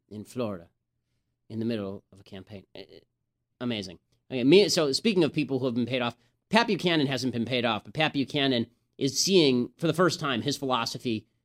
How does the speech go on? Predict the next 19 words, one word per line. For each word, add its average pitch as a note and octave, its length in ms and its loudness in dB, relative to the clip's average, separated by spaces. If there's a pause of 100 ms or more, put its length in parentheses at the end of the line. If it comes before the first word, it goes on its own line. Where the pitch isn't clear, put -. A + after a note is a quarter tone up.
now C3 400 2
ascendant C3 640 0
in A#2+ 100 0
the B2 80 2
Republican A#2 440 -4
Party. A#2+ 360 -2 (240)
Pat F#3+ 180 2
Buchanan D#3 440 2
was B2 120 2
discredited B2+ 600 -2
years C#3+ 300 2
and C3 100 2
years A#2+ 180 0
and A#2 100 0
years A#2 200 0
ago G#2+ 140 -4
as G2+ 100 -4
a G2 40 -10
kook, C3 360 -2